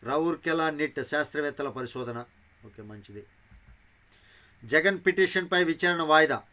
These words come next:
కుటుంబ సభ్యులతో కలిసి ఈ నెల పద్నాలుగున లండన్ పర్యటనకు వెళ్తున్న తనకు అనంతపురం ఏపీఎస్పీ పద్నాలుగవ బెటాలియన్ సహాయ కమాండెంట్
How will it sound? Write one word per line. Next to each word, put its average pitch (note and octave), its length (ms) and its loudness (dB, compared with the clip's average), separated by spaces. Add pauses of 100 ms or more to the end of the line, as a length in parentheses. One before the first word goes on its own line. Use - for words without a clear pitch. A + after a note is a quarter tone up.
(300)
కుటుంబ F3+ 280 0
సభ్యులతో F3 420 0
కలిసి E3+ 300 -2
ఈ E3 40 -2
నెల E3+ 140 -2
పద్నాలుగున E3+ 580 -4
లండన్ D#3+ 400 -2
పర్యటనకు D#3+ 400 -2
వెళ్తున్న D3+ 300 -2
తనకు D#3 460 -4 (760)
అనంతపురం F3 680 -4
ఏపీఎస్పీ E3 1300 0
పద్నాలుగవ E3 640 0
బెటాలియన్ D#3+ 460 0
సహాయ D#3 360 -2
కమాండెంట్ D#3 600 -4